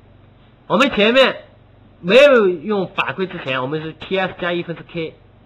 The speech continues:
是吧？现在我们用了一个正反馈，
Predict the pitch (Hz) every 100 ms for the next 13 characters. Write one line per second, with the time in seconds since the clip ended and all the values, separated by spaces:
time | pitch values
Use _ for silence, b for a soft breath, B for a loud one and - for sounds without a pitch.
0 | _ _ _ _ _ _ - 180 151 113
1 | - - 254 220 175 226 220 208 196 190
2 | 196 220 117 110 156